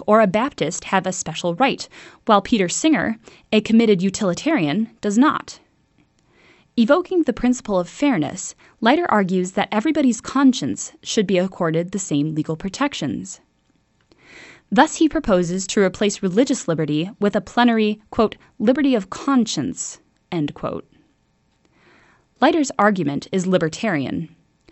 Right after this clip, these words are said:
He wants to get the government out of the business of deciding whose conscience is worth protecting. This mentality seems to expand freedom, but that's an illusion. In practice, it will lead to diminished freedom,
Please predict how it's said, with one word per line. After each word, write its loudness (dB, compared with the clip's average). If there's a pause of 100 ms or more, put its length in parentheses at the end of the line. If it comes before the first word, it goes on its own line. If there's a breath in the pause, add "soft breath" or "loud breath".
(380 soft breath)
He 6
wants 2
to -2
get 0
the 2
government 0 (100)
out 6
of 2
the 0
business -2
of -4
deciding 0
whose 2
conscience -2
is 0
worth -6
protecting. -6 (1160 soft breath)
This 2
mentality 6
seems 0
to 0
expand -2
freedom, -4 (180)
but -2
that's -4
an 0
illusion. 0 (880)
In 2
practice, -4
it 2
will 2
lead 0
to -4
diminished 2
freedom, -2